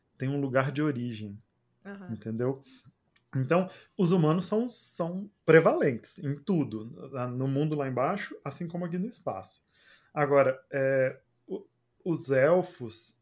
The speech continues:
Speaker 1: é, e os gnomos, e os anões, e os halflings, eles têm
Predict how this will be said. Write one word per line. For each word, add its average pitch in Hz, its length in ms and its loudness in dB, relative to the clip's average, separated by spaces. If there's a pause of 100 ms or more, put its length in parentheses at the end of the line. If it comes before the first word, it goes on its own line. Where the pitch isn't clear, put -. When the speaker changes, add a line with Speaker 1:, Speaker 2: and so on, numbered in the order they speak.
Speaker 1:
é, 120 580 -10
e 123 260 -8
os 123 340 -10
gnomos, 120 760 -4
e 123 60 -10
os 123 160 -8
anões, 123 600 -4
e 117 40 -12
os 110 100 -14
halflings, 151 400 0
eles 160 320 -4
têm 165 460 -4